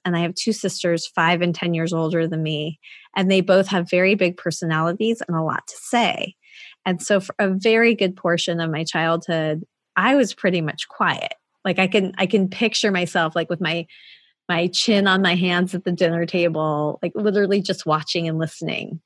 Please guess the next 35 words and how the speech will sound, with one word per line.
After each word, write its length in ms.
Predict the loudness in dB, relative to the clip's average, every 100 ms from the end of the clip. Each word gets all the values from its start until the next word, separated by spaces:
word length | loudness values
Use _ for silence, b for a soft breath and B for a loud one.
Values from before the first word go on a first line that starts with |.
| -4
Like, 160 | 0
I 60 | 2
was 120 | 2
just 200 | 0 0
observing 580 | -2 2 2 4 2 0
a 20 |
show. 240 | 0 -2 -4 -8 _ _ _ _ _ _ _ _ _ _ _ _ -14 -4
And 580 | 2 2 2 0 -4 -10 b b b b _
I 60 | 0
think 260 | 2 2
it 120 | 0 -2
took 260 | -6 -2
me 80 | 0
a 80 | 2
long 240 | 2 2
time 220 | 0 0
to 120 | 0 2
realize 640 | 2 4 2 2 0 -2
that 380 | -2 0 -2 -6 -14 _ _ -2
not 220 | 2 4
only 260 | 4 2 2
do 140 | 2
I 40 |
have 140 | 2 0
something 380 | -4 -4 -4 -4
to 80 |
say, 760 | -4 -2 0 0 0 0 -2 -4 B B B B _
but 180 | 0 2
I 160 | 2 4
also 360 | 2 2 0
can 240 | 0 0 0
say 300 | 2 2 4
it 140 | 2 0
out 260 | 0 0
loud, 540 | 2 2 2 -2 -12